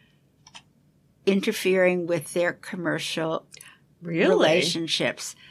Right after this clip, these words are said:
Speaker 1: commercial disparagement. And of course, the lawyer hadn't researched the fact that that particular claim
Speaker 2: Uh-huh.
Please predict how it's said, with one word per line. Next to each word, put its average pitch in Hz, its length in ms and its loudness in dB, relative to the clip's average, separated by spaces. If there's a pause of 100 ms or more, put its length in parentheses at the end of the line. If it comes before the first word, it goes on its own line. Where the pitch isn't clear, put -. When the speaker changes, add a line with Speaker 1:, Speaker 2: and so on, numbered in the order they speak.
(240)
Speaker 1:
commercial 196 540 2
disparagement. 156 1080 -2 (600)
And 196 120 2
of - 200 -2
course, 208 760 0 (640)
the 202 120 4
lawyer 202 380 6
hadn't 180 440 0
researched 196 720 0
the 180 100 -2
fact 165 720 -4 (140)
that 165 540 -2 (1500)
that 175 520 -2 (480)
particular 190 760 0
claim 226 800 0
Speaker 2:
Uh-huh. 160 260 -4